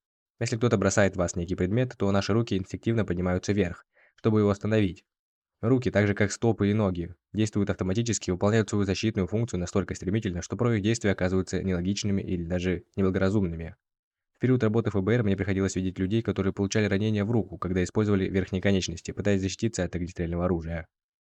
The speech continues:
Думающий мозг понимает, что рука просто не в силах остановить пулю, но лимбический мозг все равно заставляет наши руки подняться вверх и оказаться точно на пути кусочка металла, летящего со скоростью двести семьдесят метров в секунду.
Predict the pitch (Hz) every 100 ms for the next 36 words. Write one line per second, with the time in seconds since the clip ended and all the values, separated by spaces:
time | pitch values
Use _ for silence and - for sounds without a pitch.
0 | _ _ - 120 127 - 117 120 - 117
1 | 117 98 - 110 117 135 117 - 110 101
2 | 92 90 - - 92 101 - 90 85 80
3 | 98 107 104 104 98 104 104 101 - 101
4 | 98 87 85 87 85 90 85 101 117 101
5 | 87 90 87 95 92 - - _ 98 101
6 | 107 113 95 110 - 95 87 90 - 101
7 | 95 92 87 98 98 95 85 85 87 95
8 | 95 90 90 107 98 95 90 87 87 101
9 | 101 98 85 90 - - - - 85 85